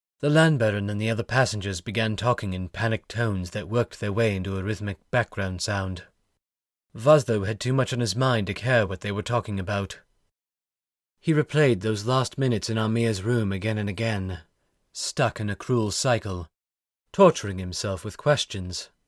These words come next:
Was there anything he could have done or said that might have saved her? Should he have accepted the duel with Alden that night at Lady Canno's mansion, and just killed the man?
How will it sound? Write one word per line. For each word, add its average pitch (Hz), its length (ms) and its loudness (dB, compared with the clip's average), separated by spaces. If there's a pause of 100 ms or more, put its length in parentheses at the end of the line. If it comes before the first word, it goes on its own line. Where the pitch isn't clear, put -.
(520)
Was 151 180 2
there 147 200 4
anything 131 400 2
he 98 100 -2
could 117 140 -4
have 110 140 -4
done 120 280 0
or 98 120 -2
said 120 360 -2
that 104 120 -8
might 123 240 -2
have 110 100 -4
saved 143 360 0
her? 95 300 -6 (540)
Should 185 260 4
he 107 160 0
have 98 100 -2
accepted 104 480 -4
the 107 80 -4
duel 127 260 2
with 92 220 -8
Alden 123 340 0
that 104 220 -6
night 117 280 -2
at 117 120 -12
Lady 113 220 -4
Canno's 113 460 -2
mansion, 113 500 -4 (480)
and 131 120 -2
just 131 200 -2
killed 165 280 2
the 101 80 -6
man? 95 380 -4